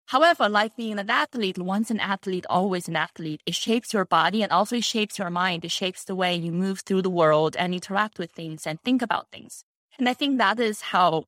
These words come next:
being a physicist is still one of the core components of my identity. And I think my, uh, the career transition, it's, so it's a long time coming. But I think, uh, also the last year with the,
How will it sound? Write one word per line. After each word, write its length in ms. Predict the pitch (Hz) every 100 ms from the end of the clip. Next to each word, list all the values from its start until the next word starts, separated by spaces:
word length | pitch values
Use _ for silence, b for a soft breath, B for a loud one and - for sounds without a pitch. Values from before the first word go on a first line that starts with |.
| _ _ -
being 180 | 233 220
a 60 |
physicist 640 | 202 240 220 190 165 156 -
is 160 | 180
still 460 | - 233 220 180 170 _ _ _ _ _
one 220 | 208 202
of 100 | 202
the 120 | 202
core 320 | - - 214 208
components 680 | 202 202 269 277 240 185
of 160 | 175 -
my 180 | 175 170
identity. 640 | 175 185 156 - - 196 _ _ _ _ -
And 460 | 240 240 247 240 233
I 80 |
think 260 | 240 302 285
my, 440 | 240 226 226 220 226
uh, 200 | 208 202
the 100 | 208
career 420 | 214 - 254 320 285
transition, 800 | - 226 220 233 233 294 302 -
it's, 240 | 208 -
so 160 | 240 220
it's 240 | 196 -
a 80 | 170
long 360 | 196 190 202 247
time 400 | - 202 196 208
coming. 400 | - 175 214 294 _ _ _ _ -
But 120 | 240
I 100 | 233
think, 320 | 233 269 269
uh, 300 | - 208 202 202
also 300 | 202 214 254
the 40 | 214
last 360 | 196 214 -
year 280 | 214 196 185 -
with 200 | 226 202
the, 120 | 202